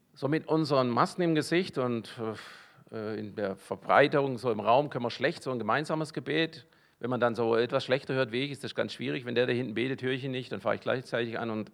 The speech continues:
ja, habe ich gedacht, das ist vielleicht nicht so gut. Aber ich möchte euch trotzdem bitten, jetzt eine Zeit lang für den Ort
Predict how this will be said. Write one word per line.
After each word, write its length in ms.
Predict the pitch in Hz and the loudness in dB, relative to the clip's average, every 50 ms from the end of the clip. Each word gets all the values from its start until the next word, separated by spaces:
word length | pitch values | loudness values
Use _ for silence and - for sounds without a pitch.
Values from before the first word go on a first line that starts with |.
| - - | -10 -6
ja, 200 | 85 78 82 - - | -6 -6 -6 -6 -8
habe 100 | - 101 | -8 -6
ich 60 | 92 | -2
gedacht, 240 | 95 98 90 - - | -2 -2 -2 -2 -2
das 120 | 117 113 104 | -4 -2 -2
ist 160 | 98 95 - - | -4 -8 -12 -12
vielleicht 240 | - - 110 110 - | -4 -2 -2 0 0
nicht 100 | 120 104 | -2 -6
so 80 | - 101 | -4 -2
gut. 240 | 110 156 - - - - - - - - - - - - _ | 0 0 0 -2 -6 -14 -20 -20 -20 -20 -20 -20 -20 -20 _
Aber 320 | - 139 185 240 233 214 170 | 6 8 8 8 8 6 4
ich 100 | 139 - | 4 4
möchte 280 | 151 190 220 - - | 4 4 4 8 8
euch 200 | 175 175 147 - - - - _ | 8 8 8 2 -4 -14 -14 _
trotzdem 640 | - - 233 233 - - - 147 120 113 113 127 117 | 6 6 6 6 6 2 2 4 4 4 2 0 0
bitten, 300 | - 135 135 - - 180 | 0 -2 -2 0 -2 2
jetzt 280 | 165 151 160 160 - 151 | 2 2 2 2 0 -2
eine 80 | 139 | -2
Zeit 340 | 135 - 151 131 151 180 170 | 0 2 4 6 6 4 4
lang 320 | 156 139 135 160 196 220 302 - - - - - _ _ _ _ | 4 2 4 4 2 -2 -4 -6 -14 -20 -20 -20 _ _ _ _
für 500 | _ - - 156 165 185 202 214 214 214 - - - _ - | _ -4 2 4 6 8 8 6 4 2 -2 -10 -20 _ 4
den 280 | - 165 190 214 - - | 6 8 8 6 4 4
Ort 380 | 139 139 151 165 - - - | 8 8 8 8 6 2 -6